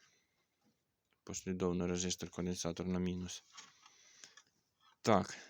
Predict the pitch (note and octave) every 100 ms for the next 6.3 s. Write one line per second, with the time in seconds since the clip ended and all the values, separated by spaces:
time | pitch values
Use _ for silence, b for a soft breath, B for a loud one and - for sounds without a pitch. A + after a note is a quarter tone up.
0 | B - F2 F2+ F2 G#2 F#2 - - F#2+
1 | - F2+ - - F2+ G2 F2 F2+ - F#2+
2 | - _ B B B B B B _ G#2
3 | G2+ G#2 F2+ F2+ F#2 A2+ B2+ A2 G2 -
4 | - F#2 G2+ G2+ F#2 F#2 F#2+ G2 C3 A#2+
5 | F#2+ F2+ F#2+ G2+ F#2+ F2 F#2 F2+ F2+ F2+
6 | A#2+ B2 F2+